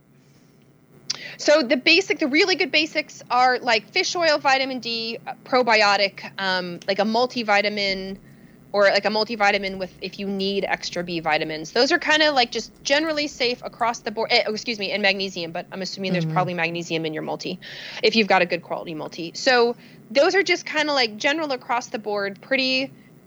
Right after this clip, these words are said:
Speaker 1: safe standard.
Speaker 2: Mm-hmm.
Speaker 1: Most women are not taking them. Most women, um, women probably are struggling to need those in, in some regard. Um, and those are just really good basics, which
Speaker 2: Got
Speaker 1: I know
Speaker 2: it.
Speaker 1: it sounds like a lot. I mean, I've had women like,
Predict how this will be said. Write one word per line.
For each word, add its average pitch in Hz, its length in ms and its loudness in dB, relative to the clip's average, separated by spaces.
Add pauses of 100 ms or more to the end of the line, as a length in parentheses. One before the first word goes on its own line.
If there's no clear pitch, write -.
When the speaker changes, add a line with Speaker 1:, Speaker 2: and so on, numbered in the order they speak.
(160)
Speaker 1:
safe 233 380 0
standard. 208 640 0
Speaker 2:
Mm-hmm. 180 240 0
Speaker 1:
Most 247 320 2
women 240 240 0
are 202 80 2
not 277 200 2
taking 285 320 -2
them. 262 180 0
Most 233 260 -6
women, 226 240 -4
um, 214 200 -4 (220)
women 214 460 0 (220)
probably 254 400 2
are 220 40 2
struggling 226 540 -2
to 202 100 -8
need 208 280 -4
those 226 460 0
in, 196 320 -6
in 185 140 -4
some 202 260 -2
regard. 175 540 2 (400)
Um, 185 300 2
and 202 100 2
those 233 140 2
are 262 80 -2
just 247 200 -6
really 220 180 -2
good 190 240 -2 (500)
basics, - 640 -2 (160)
which 196 120 0
Speaker 2:
Got - 20 6
Speaker 1:
I 247 60 6
know 277 120 4
Speaker 2:
it. 285 40 2
Speaker 1:
it - 60 -8
sounds 294 200 -2
like 285 140 0
a 220 40 0
lot. 185 300 2
I - 20 -12
mean, 220 140 -4
I've 202 120 0
had 196 180 -6
women 196 220 -6
like, 165 200 -8